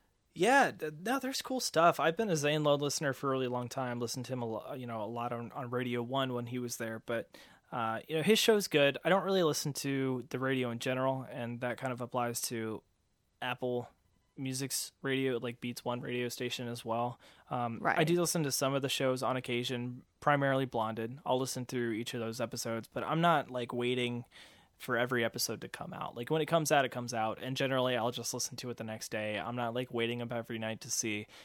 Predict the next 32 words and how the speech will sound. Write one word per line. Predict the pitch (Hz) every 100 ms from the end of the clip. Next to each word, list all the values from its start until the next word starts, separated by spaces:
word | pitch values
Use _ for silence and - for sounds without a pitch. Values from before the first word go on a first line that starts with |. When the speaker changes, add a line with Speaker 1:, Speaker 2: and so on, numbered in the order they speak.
| - -
Speaker 1:
if | 113 120
a |
new | 113 110
Frank | - 117 113
Ocean | 110 -
song | 107 113
premieres. | - 117 110 110 127
If | 135
it |
comes | 151 135 120
out, | 113 113 _ - - -
great. | - 98 - -
I'll, | 117 110 - - -
<laughs> | - -
I'll | 170
listen | 160 175 156
to | 147
it | 135
in |
the | 127
morning, | 120 120 120
or | 117 113
I'll | 131
probably | 156 143 139 123
end | 120
up | 120
getting | 123 117
some | 113 123
notifications | 117 113 - 110 110 107
about | 107 104
it | 104
from | - 101 104